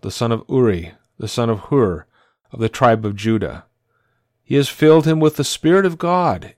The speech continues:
in wisdom, in understanding, in knowledge, and in all kinds of workmanship,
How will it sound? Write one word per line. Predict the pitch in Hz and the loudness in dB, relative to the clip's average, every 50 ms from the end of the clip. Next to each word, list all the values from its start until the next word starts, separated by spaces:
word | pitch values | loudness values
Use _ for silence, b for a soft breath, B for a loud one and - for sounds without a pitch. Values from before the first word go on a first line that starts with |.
| _ | _
in | - 120 120 120 | -6 -6 -4 0
wisdom, | 120 139 147 156 151 143 - 104 76 - 90 98 131 _ _ - | 2 2 2 2 0 -2 -4 -8 -8 -8 -12 -18 -20 _ _ -4
in | 139 147 | -4 -2
understanding, | 147 165 202 202 - - - 196 220 240 247 208 117 80 - - _ _ _ _ _ _ _ _ _ _ _ _ _ | -2 -2 -2 -4 -6 -6 -6 -4 -4 -4 -4 -4 -6 -6 -8 -12 _ _ _ _ _ _ _ _ _ _ _ _ _
in | - 98 90 90 | -10 -8 -6 -2
knowledge, | 92 104 113 127 139 151 160 165 160 143 120 | 0 2 4 4 4 2 2 0 -2 -4 -6
and | 92 90 | -8 -6
in | 92 87 | -8 -8
all | - 98 127 139 143 | -6 -4 -2 -2 -2
kinds | - - - 147 147 147 139 127 | -4 -6 -6 -4 -2 -2 -2 -4
of | 117 104 | -6 -6
workmanship, | 98 107 123 135 - - 92 85 - - - 71 - - | -4 -4 -4 -4 -4 -6 -8 -8 -8 -8 -8 -10 -10 -12